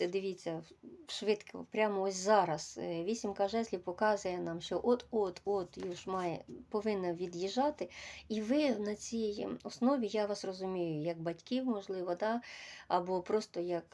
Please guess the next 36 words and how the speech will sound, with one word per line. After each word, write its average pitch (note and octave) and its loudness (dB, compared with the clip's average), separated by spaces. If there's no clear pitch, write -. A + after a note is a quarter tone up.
можливо, E3+ -2
родичі G#3+ 2
якісь, F3+ -6
ви F3+ -4
дуже B3 0
переживаєте. F3+ -2
Не A3+ -2
переживайте, G#3 -2
все G3+ 2
буде F3 -4
добре, A3+ -2
тому F#3 -4
що, - -10
ну, G3+ -6
всі - -2
ми D4+ 4
в B3 -2
свій A3 -4
час D4 -2
училися A3 2
і F3+ 2
покидали G#3+ 2
рідний G#3 0
дім, F3 0
правильно? G#3 0
Всім, C#4+ 2
да, F#3+ 0
звичайно, F#3+ -2
ви F#3+ -4
мені G3+ -4
скажете, - -4
що F#3+ -6
зараз F#3+ -2
не F3 0
ті F3 -10
часи, C4 -4